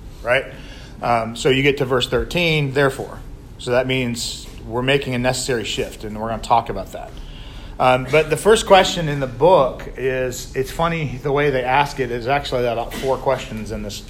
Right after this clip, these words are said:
in this first question. And I think it's important for us to work through this because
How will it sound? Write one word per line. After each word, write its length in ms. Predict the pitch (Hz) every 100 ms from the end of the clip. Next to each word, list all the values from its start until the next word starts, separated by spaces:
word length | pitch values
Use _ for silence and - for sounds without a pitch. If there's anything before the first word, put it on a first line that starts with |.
| -
in 140 | 120
this 100 | 107
first 240 | - 107
question. 320 | - 104 - - - - - - - - -
And 180 | 120
I 100 | 123 135
think 140 | 147
it's 120 | 143
important 480 | 139 123 151 120 123
for 100 | 120
us 140 | 117
to 100 | -
work 200 | 113 110
through 180 | - 123
this 240 | 113 110 -
because 520 | 113 123 113 107